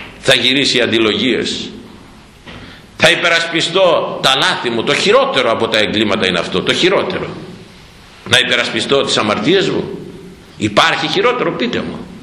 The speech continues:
Να υπερασπιστώ, τι να υπερασπιστώ; Ότι τρώω σουβλάκια μέσα στη Σαρακοστή, να το υπερασπιστώ; Ενώ το ξέρω. Να υπερασπιστώ; Δεν υπάρχει δικαιολογία.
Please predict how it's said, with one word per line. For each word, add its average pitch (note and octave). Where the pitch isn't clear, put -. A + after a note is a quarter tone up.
Να F3
υπερασπιστώ, G3
τι C4+
να A3+
υπερασπιστώ; E3+
Ότι G#3
τρώω A#3+
σουβλάκια A#3
μέσα C4
στη A#3
Σαρακοστή, A3
να C4+
το G#3
υπερασπιστώ; F#3+
Ενώ B3
το C#4
ξέρω. F4
Να E3
υπερασπιστώ; D3
Δεν D4+
υπάρχει B2+
δικαιολογία. A#2